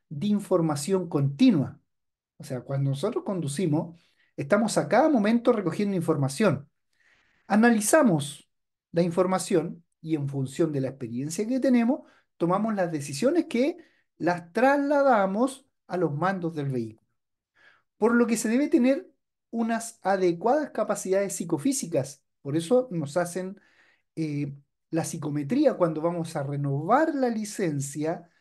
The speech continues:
para los conductores profesionales o cuando está sacando una licencia clase B un conductor, se le hacen exámenes psicométricos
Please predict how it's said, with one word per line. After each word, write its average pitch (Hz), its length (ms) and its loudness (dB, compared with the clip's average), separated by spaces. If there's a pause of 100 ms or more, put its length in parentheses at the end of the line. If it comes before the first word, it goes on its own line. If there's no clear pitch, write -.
(140)
para 139 160 -6
los 139 160 -4
conductores 143 500 -4
profesionales 180 800 -2 (340)
o 165 200 -4
cuando 156 580 -2
está - 340 -2
sacando 190 460 -2
una 165 120 0
licencia 147 460 -8
clase 139 300 -6
B 170 140 0
un 214 120 -6
conductor, 240 840 0 (640)
se 165 200 0
le 170 120 4
hacen 233 420 -4 (400)
exámenes 247 720 -2
psicométricos 233 1300 -4